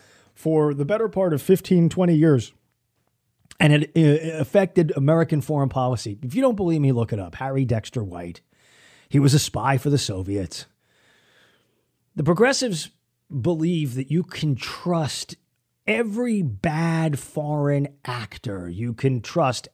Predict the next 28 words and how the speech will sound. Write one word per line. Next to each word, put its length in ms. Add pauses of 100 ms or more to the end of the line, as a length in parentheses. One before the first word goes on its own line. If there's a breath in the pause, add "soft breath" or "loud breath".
every 600
person 760 (480 soft breath)
out 340
there 320
around 480
the 100
world. 280
Of 140
course 360
you 80
can 140
trust 300
the 80
Pakistanis. 840 (340 loud breath)
Of 160
course 360
you 80
can 160
trust 300
the 120
Iranians. 640 (260 soft breath)
Of 200
course 340
you 80
can 160
trust 320
the 80
Syrians. 640